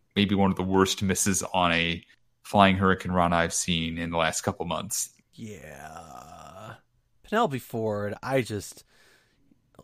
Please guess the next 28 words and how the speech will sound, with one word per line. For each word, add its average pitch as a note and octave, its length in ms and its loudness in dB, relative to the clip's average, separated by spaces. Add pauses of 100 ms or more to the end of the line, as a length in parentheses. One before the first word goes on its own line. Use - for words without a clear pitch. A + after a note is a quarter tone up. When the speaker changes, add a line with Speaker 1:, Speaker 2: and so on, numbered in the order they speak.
(120)
Speaker 2:
I, G#2+ 140 -12 (160)
I - 100 -14
just - 220 -20
don't, D#2 200 -18 (340)
I G2 80 -16
just G2+ 200 -18
don't G2 180 -18
get. E2 260 -16 (200)
I A2 80 -6
just A2 160 -6
don't D3+ 160 6
get B2+ 160 6
her A2+ 140 2 (140)
as C3 160 0
a A#2+ 40 0
wrestler, A2 480 0
I A#2+ 120 -2
will G#2+ 160 2
Speaker 1:
Mm-hmm. F#2+ 80 2
Speaker 2:
say. G2 280 -2 (180)
Like, A2+ 360 0 (560)
I C#3 140 4
understand C#3+ 560 2
her C#3+ 260 4
appeal D3 760 6
as, C3 300 4
you B2+ 80 0
know, A2+ 320 4